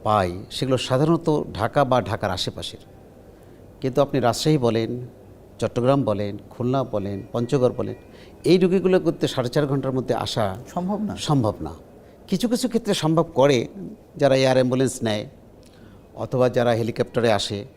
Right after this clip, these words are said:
Speaker 1: তো সে সংখ্যা তো খুব কম। সেই জন্যই আমাদের প্রচেষ্টাটা হলো যে আটটা বিভাগীয় শহরে, শহরে এই নিউরোসায়েন্সের আদলে একটা করে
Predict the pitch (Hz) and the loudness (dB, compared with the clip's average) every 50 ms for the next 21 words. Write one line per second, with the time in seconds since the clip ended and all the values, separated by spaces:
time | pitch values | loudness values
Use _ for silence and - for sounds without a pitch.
0 | - - - - - - - - - - - 143 - - - 202 196 - 214 214 | -20 -20 -20 -20 -20 -20 -20 -20 -18 -10 -8 -8 -2 0 2 2 2 4 2 0
1 | 202 - 196 190 175 - 151 - - - - 87 78 78 80 - - - - - | 2 0 -2 -4 -4 -4 -4 -6 -4 -6 -8 -8 -8 -10 -12 -16 -20 -20 -20 -20
2 | - - - - - - - - - - - - - - - - - - - - | -20 -20 -20 -20 -20 -20 -20 -20 -20 -20 -20 -20 -20 -20 -20 -20 -20 -8 -4 -2
3 | 156 151 170 208 220 208 180 139 127 135 156 185 - - - 113 127 143 143 185 | 2 4 4 6 6 6 6 4 4 0 -2 -6 -10 -8 -6 -4 -2 0 0 0
4 | 180 - - 135 - 185 175 - - 170 135 135 117 98 104 92 95 98 - - | 0 0 -2 -2 -2 -2 -4 -2 -2 -2 0 0 -2 -2 -4 -6 -6 -8 -10 -14
5 | - - - - - - - - - - - 131 - - - - 190 151 135 151 | -20 -20 -20 -20 -20 -20 -14 -12 -10 -6 -4 -6 -6 -4 -2 0 0 2 2 2
6 | 143 165 185 180 202 196 175 - - 151 135 147 156 131 123 104 98 - - - | 2 2 2 2 2 0 0 0 0 0 2 2 2 4 2 0 0 -4 -8 -6
7 | 139 127 135 139 123 85 78 80 - - - - - - - - - - - - | -2 -2 0 0 0 -2 -6 -10 -16 -20 -20 -20 -20 -20 -20 -20 -20 -20 -20 -20
8 | - - - - 127 123 120 127 135 - 123 131 135 131 135 127 - 143 147 165 | -20 -18 -8 -4 -2 0 0 0 0 0 0 2 2 2 0 0 0 0 0 0
9 | 156 - 175 165 - - - 113 123 123 147 165 151 127 107 95 95 117 - - | 2 2 2 0 0 0 -2 -2 0 2 2 2 4 2 2 0 -4 -8 -12 -18
10 | - - - - - - - - 127 131 - - 143 117 131 131 | -20 -20 -20 -20 -20 -16 -6 -4 -4 -4 -2 -4 -2 0 0 0